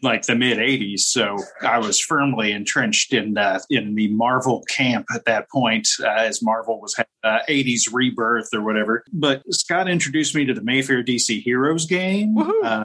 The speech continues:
Speaker 1: he, uh, he's the one who introduced me to the Suicide Squad, the supervillain Suicide Squad, not the military book. And, uh, most memorably, he, uh, introduced me to the Justice League. Not the Justice League of anything, just the Justice League.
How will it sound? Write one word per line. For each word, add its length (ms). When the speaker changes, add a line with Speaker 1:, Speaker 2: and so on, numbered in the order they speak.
Speaker 1:
he, 260
uh, 220
he's 380
the 60
one 140
who 80
introduced 460
me 120
to 420
the 160
Suicide 680
Squad, 580
the 340
supervillain 640
Suicide 560
Squad, 380
not 380
the 400
military 480
book. 400
And, 340
uh, 300
most 300
memorably, 480
he, 320
uh, 60
introduced 420
me 100
to 60
the 80
Justice 560
League. 140
Not 220
the 60
Justice 380
League 360
of 260
anything, 640
just 300
the 80
Justice 560
League. 360